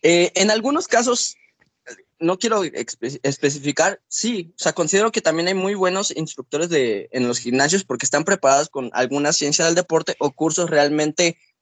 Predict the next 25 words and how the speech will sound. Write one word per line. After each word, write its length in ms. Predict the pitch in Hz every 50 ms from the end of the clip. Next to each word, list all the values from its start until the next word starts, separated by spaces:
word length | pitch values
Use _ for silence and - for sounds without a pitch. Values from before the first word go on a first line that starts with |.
| _ _
que 140 | - 143 131
llevan 240 | 127 147 156 165 175
su 100 | - 139
tiempo. 500 | - - 143 143 143 139 - 233 233 - _ _ _ _ -
Si 140 | - - -
te 100 | - 220
dan 180 | 226 269 277
un 100 | 254 247
curso 300 | - 240 240 226 - 214
de 80 | 196 196
un 100 | 190 190
mes, 260 | 185 190 208 - - _ _
pues 140 | - 131 -
con 160 | - 135 131
todo 200 | 135 190 196 202
respeto, 520 | 185 151 - - - 170 160 - - 196 196
no 220 | 175 156 160 170
se 120 | 160 190 165
puede. 340 | - - 175 202 180 139
Tienes 240 | - - 160 165 190
que 80 | - 170
tener 200 | - 151 156 160
una 160 | 165 160 156
serie 260 | - - 156 165 175
mínimo 540 | 175 185 226 254 269 277 277 311 359 -